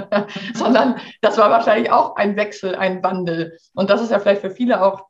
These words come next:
die gerade so an so einer Schwelle sind oder nicht genau wissen, soll ich mich vielleicht selbstständig machen oder nicht oder verändere ich nochmal was in meinem Leben? Was, was kannst du da von dir für Einblicke gewähren? Wie war dein Weg?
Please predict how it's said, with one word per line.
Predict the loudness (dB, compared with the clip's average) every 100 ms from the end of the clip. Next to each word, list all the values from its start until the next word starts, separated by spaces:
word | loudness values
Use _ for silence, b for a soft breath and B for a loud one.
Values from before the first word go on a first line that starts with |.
| _
die | -16
gerade | -6 -2 0 0
so |
an | -2
so | -2
einer | -4
Schwelle | -6 -4 -2 0 -2
sind | -2 -2 -4 -6
oder | -6
nicht | -6 -10
genau | -2 0 2
wissen, | 0 -4 -4
soll | -2 -2
ich | -2
mich | -10
vielleicht | -6 -6 -2
selbstständig | -2 -2 -8 -10 -8
machen | -8 -8
oder | -4 -2
nicht | -2 -4 -8 _
oder | -4 0 0 -2 B B B
verändere | 0 4 4 6 4 0
ich | -2
nochmal | -6 -6 -4
was | -4
in | -4
meinem | -6
Leben? | -4 -4 -4 -8 b b b _
Was, | 0 0 -16 -20 _ _ _ _ _ _ _ _
was | -4 -2
kannst | -6 -6 -8
du |
da | -2 2 2
von | 2 -4
dir | -4 0 0
für | 0
Einblicke | -6 -6 -8 -10 -10
gewähren? | -10 -10 -10 -10
Wie | 0
war | 2 2
dein | 0 0 0 -2
Weg? | -12 -14 _